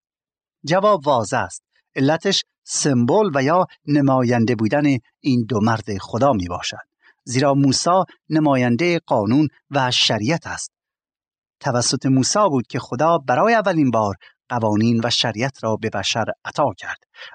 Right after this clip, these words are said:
و الیاس نماینده انبیا و پیامبران خداست که زنده به آسمان صعود نمود. و ظهور این دو در واقع این مطلب را می‌راند که هم قانون و شریعت خدا و هم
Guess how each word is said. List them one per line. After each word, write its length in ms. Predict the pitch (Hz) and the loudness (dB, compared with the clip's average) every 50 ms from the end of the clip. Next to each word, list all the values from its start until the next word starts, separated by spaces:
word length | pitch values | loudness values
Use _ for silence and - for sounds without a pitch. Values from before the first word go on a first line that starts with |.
| _ | _
و 60 | 131 | -2
الیاس 540 | 139 143 139 131 127 135 170 190 208 208 - - _ _ _ - | 0 2 2 2 4 4 4 2 2 0 -4 -10 _ _ _ -2
نماینده 760 | 156 170 165 147 131 120 120 117 120 135 160 175 180 190 185 - - | 0 2 2 2 2 2 2 2 2 0 0 0 0 -2 -2 -4 -4
انبیا 640 | 143 117 110 101 98 107 104 110 120 135 143 143 - - _ _ - | -4 -2 -2 -4 -2 -2 0 0 2 0 0 -2 -6 -10 _ _ -4
و 160 | 143 139 135 _ | -2 -2 -2 _
پیامبران 600 | - - 123 107 104 98 92 101 113 160 190 156 110 | -4 -4 -2 -2 0 -2 -2 0 0 2 2 2 0
خداست 520 | - - - 107 107 104 101 - - _ | -2 -4 -4 -2 -2 -2 -2 -4 -8 _
که 180 | - 120 113 113 _ - _ _ | -6 -6 -6 -6 _ -14 _ _
زنده 520 | - 123 107 117 101 98 98 107 110 113 117 | -12 -6 -2 -2 -2 0 -2 -2 -2 -4 -2
به 80 | - 131 | -2 0
آسمان 520 | 120 113 101 95 90 - - 104 101 95 - _ _ _ | 0 0 -2 -4 -6 -8 -6 -4 -6 -6 -6 _ _ _
صعود 360 | - - - 165 175 156 131 _ | -6 -2 0 0 0 0 -2 _
نمود. 340 | 123 107 101 98 90 - _ _ _ _ _ _ - _ _ _ | -8 -10 -10 -10 -12 -14 _ _ _ _ _ _ -20 _ _ _
و 60 | - 135 | -6 -4
ظهور 440 | 120 110 131 107 135 226 247 262 | -2 0 -2 0 2 2 2 4
این 180 | 254 226 208 180 | 4 4 2 2
دو 220 | 143 170 175 185 | 2 2 2 2
در 200 | 165 147 151 143 | 2 0 0 0
واقع 400 | 135 131 139 139 131 120 156 185 165 _ _ _ _ _ | 2 2 2 2 2 2 0 -2 -2 _ _ _ _ _
این 180 | 226 233 226 | 0 2 4
مطلب 380 | 220 220 196 - 214 226 208 220 | 4 2 0 0 -2 -2 0 2
را 140 | 214 214 214 | 2 2 2
می‌راند 480 | 214 214 214 214 214 214 214 214 - | 2 2 2 2 2 2 0 -2 -4
که 120 | _ - 160 | _ -8 -4
هم 240 | 143 202 220 202 165 _ _ _ _ _ | 0 0 0 0 -2 _ _ _ _ _
قانون 440 | - 160 151 147 151 196 233 247 247 | 0 2 4 4 4 4 4 4 4
و 60 | 247 | 2
شریعت 440 | 233 - 220 208 196 208 233 - 269 | 2 0 0 2 2 0 0 -2 -6
خدا 340 | - - 220 208 208 202 196 | -6 -4 0 2 2 2 2
و 40 | 165 | 2
هم 200 | 156 160 170 175 | 2 2 0 0